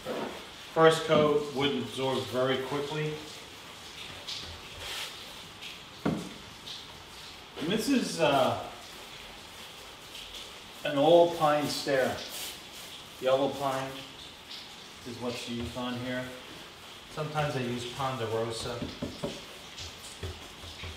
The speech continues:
another species of pine.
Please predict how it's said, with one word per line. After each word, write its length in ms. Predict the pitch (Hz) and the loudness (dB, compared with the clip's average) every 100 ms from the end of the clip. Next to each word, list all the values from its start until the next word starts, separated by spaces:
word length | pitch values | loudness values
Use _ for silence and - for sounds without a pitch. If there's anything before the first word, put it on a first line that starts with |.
| - - | -10 -8
another 380 | 117 110 117 107 - - - - - - - | -4 -2 -2 -2 -8 -12 -14 -14 -14 -12 -10
species 680 | - - 131 - 127 113 113 | -8 -4 -2 -2 -2 -4 -4
of 180 | 101 - | -6 -4
pine. 360 | 120 113 113 | -2 -2 -4